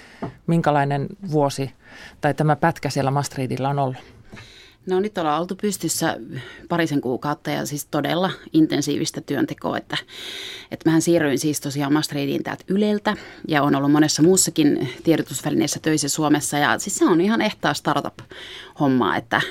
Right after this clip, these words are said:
Speaker 2: se aika semmoista niinku puhtaasti, puhtaaksi harjoittua työtä, että ei kokouksia ja juttuja, juttuja, juttuja ja kyllä siihen viestintäänkin niin joka viikko pitää tehdä kaikenlaista toimenpidettä, että lanseeraus oli erittäin kuuma ja hikinen ja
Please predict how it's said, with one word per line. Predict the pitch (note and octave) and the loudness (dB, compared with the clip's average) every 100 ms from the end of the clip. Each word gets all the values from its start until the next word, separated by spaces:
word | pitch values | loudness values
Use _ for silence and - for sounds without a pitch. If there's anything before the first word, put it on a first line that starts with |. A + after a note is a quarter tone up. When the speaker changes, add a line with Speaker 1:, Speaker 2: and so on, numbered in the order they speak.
| - | -10
Speaker 2:
se | - D#3+ | 0 2
aika | D#3+ | 2
semmoista | - F#3 F#3+ | 4 4 4
niinku | G3 - | 0 2
puhtaasti, | C4+ - D3 F3+ - - - - G#3 | 0 2 2 2 -2 -10 -16 -16 -2
puhtaaksi | A#3+ - D#3+ - | -2 0 -2 -2
harjoittua | C#3 D3+ D3 - - | -2 -2 -2 -4 -2
työtä, | E3 D3 C3+ - | 2 2 2 0
että | - - - - - | 0 -2 -2 -8 0
ei | B3+ | 2
kokouksia | B3 G#3 G3+ G3 - F#3 F3 | 4 4 4 4 4 4 6
ja | F3 - | 4 2
juttuja, | A3 - G3+ | -4 2 2
juttuja, | G3 - F3+ | 2 2 2
juttuja | E3 E3+ - D#3+ D3 | 4 2 2 2 4
ja | D#3 - - - - - | 0 -2 -12 -12 -12 -4
kyllä | G3 | 2
siihen | E3+ G3 | 4 4
viestintäänkin | G3+ F#3+ D#3+ D3+ D3 D3 D3 | 4 4 4 4 2 2 2
niin | C3 D#3+ - | 2 2 -2
joka | F3+ D3+ | -2 2
viikko | D3+ C#3+ - | 0 0 -4
pitää | - E2 | 0 0
tehdä | - D3+ - - - - - | 2 -4 -4 -10 -16 -16 0
kaikenlaista | D3 C#3 C3 - - | 2 4 2 2 2
toimenpidettä, | C#3+ C3+ B2 C3 - A#2+ | 2 2 2 0 0 -2
että | - - - - - - - - - | -2 -2 -4 -6 -12 -14 -14 -18 -4
lanseeraus | - F3 E3 D#3 D3 E3+ E3+ | 4 6 6 4 2 2 0
oli | D#3 D#3 D3+ - | 0 2 0 -2
erittäin | E3+ E3 - D#3 | -2 0 2 2
kuuma | - E3+ D#3 | 4 4 6
ja | D3 | 4
hikinen | E3 F#3+ F#3+ F3+ F#3 | 4 4 4 6 8
ja | F#3+ | 8